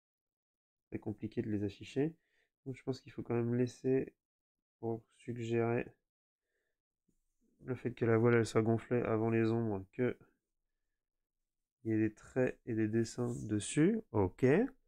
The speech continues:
ça marche. Et alors là, je suis en train de me dire que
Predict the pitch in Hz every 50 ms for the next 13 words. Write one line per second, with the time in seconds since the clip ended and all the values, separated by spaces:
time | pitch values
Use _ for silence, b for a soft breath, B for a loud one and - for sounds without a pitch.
0 | _ _ _ _ _ _ _ _ _ - 98 104 120 151 147 - 127 117 110 101
1 | 107 123 127 - - 117 101 - - 110 107 104 107 107 104 113 127 147 143 -
2 | - 127 123 135 -